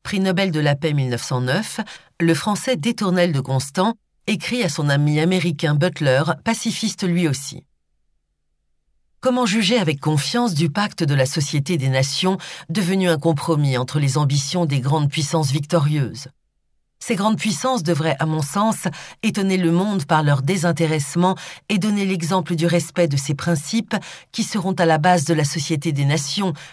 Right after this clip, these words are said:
si cette société doit vivre. Or, il est moins question de justice dans le pacte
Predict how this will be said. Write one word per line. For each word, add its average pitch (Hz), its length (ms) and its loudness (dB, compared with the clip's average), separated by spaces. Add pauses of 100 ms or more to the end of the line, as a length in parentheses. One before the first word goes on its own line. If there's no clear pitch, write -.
si - 180 -6
cette 135 220 -2
société 147 440 -2
doit 139 180 2
vivre. 110 500 -2 (580)
Or, 139 400 2 (240)
il 220 160 2
est 233 60 4
moins 233 180 4
question 240 460 -2
de 165 100 0
justice 190 580 0
dans 143 160 2
le 139 140 2
pacte 233 420 -2